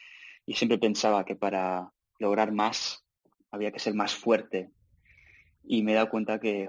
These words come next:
es justamente lo contrario. No es la invulnerabilidad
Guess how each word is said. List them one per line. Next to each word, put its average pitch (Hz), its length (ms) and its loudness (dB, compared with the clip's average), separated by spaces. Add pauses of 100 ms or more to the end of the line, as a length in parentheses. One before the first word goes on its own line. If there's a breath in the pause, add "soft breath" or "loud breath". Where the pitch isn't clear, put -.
(140)
es - 140 -6
justamente 113 440 2
lo 107 120 4
contrario. 98 640 0 (160)
No 117 420 4
es 123 240 0
la 110 260 2
invulnerabilidad 107 1040 0